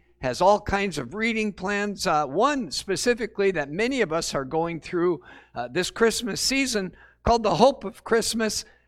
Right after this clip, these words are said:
I would encourage you, it's not too late to look that up. And also, uh, on the app, lower right-hand corner menu, open events, search for Arlington F M, and you will find a complete set of notes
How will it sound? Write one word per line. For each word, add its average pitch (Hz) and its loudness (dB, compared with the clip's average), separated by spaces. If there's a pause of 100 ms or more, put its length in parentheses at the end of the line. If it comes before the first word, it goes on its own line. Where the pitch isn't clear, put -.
I 240 2
would 202 0
encourage 175 0
you, 196 2
it's 180 -6
not 180 0
too 220 -6
late 156 -2 (260)
to 131 -10
look 196 -4
that 196 0
up. 196 0 (220)
And 113 -6
also, 233 2 (240)
uh, 127 -2
on 180 0
the 165 -6
app, 185 2 (180)
lower 208 4
right-hand 175 0
corner 175 -4
menu, 190 0 (340)
open 180 0
events, 185 0 (160)
search 147 -4
for - -8
Arlington 165 -4
F 185 -2
M, 208 -4 (280)
and 127 -4
you 185 0
will 196 -2
find 156 -2
a 135 -4
complete 175 -6
set 165 -4
of 156 -10
notes 110 -8